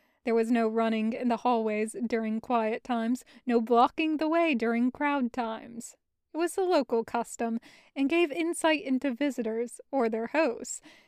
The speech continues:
if their schedules put them in times of serenity or rush. Once the Jedi understood the schedule, it was easy to track, but it was generally something that younglings were expected to figure out for themselves. That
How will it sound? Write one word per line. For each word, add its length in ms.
if 120
their 200
schedules 520
put 220
them 200
in 160
times 400
of 160
serenity 880
or 160
rush. 640
Once 260
the 120
Jedi 380
understood 640
the 100
schedule, 640
it 60
was 200
easy 300
to 100
track, 560
but 180
it 80
was 260
generally 600
something 600
that 240
younglings 600
were 180
expected 640
to 100
figure 320
out 200
for 120
themselves. 920
That 460